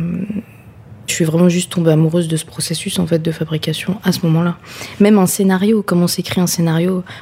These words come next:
Moi qui écrivais déjà des petites histoires, je me dis, ok, une séquence, euh, une scène, qu'est-ce que ça veut dire, et cetera. Et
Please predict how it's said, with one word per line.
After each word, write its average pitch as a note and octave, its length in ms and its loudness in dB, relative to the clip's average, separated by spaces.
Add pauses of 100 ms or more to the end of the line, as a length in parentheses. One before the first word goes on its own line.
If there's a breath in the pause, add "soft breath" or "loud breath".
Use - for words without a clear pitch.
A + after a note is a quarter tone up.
Moi G3+ 80 6
qui G3 140 2
écrivais F#3 300 2
déjà F3 200 0
des F3 120 0
petites D#3+ 300 -10
histoires, G3 320 -2
je F3+ 80 -2
me E3 120 0
dis, F3 200 -2 (480 loud breath)
ok, E3+ 200 -4
une G3+ 320 4
séquence, G#3+ 720 0
euh, D#3+ 200 -4
une D#3 180 -2
scène, G3+ 420 2
qu'est-ce - 180 -6
que F3+ 80 -6
ça E3+ 140 -2
veut D#3 100 -4
dire, F#3+ 300 2
et F3 40 0
cetera. F#3 540 -2
Et E3 160 -2